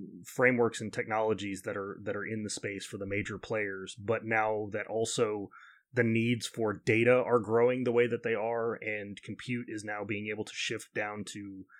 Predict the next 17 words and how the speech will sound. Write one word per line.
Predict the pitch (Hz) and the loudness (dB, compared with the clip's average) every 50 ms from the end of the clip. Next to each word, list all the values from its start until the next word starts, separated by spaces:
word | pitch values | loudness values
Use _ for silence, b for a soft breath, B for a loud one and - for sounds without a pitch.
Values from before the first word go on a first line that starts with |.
| B B B B B | B B B B B
you | - 117 | -10 -8
know, | 104 101 98 | -8 -8 -8
containers | - - 120 107 - - 143 143 127 113 107 101 - | -8 -8 -8 -4 0 2 4 4 4 4 2 0 -2
that | - 107 104 | -4 -4 -4
are | 98 | -2
be | 101 110 | -2 -2
able | 107 101 107 104 | -2 -4 -4 -6
to | 107 95 - | -8 -8 -6
pull | - 131 120 | -6 -6 -4
out, | 107 104 104 - _ | -4 -4 -6 -8 _
you | - 107 95 | -12 -12 -12
know, | 95 95 | -10 -8
slices | - - - - 120 117 117 123 - - 113 104 98 95 - | -8 -8 -6 -4 -2 -2 0 0 -2 -4 -6 -6 -8 -8 -8
of, | 98 98 98 92 - - - | -8 -8 -10 -12 -14 -14 -14
of | 101 98 - - - | -14 -14 -14 -12 -8
actual | 110 117 107 - - 104 92 | -6 -6 -6 -6 -8 -10 -8
hardware. | - - 120 120 110 101 101 95 95 92 | -4 -2 0 0 0 -2 -6 -8 -8 -8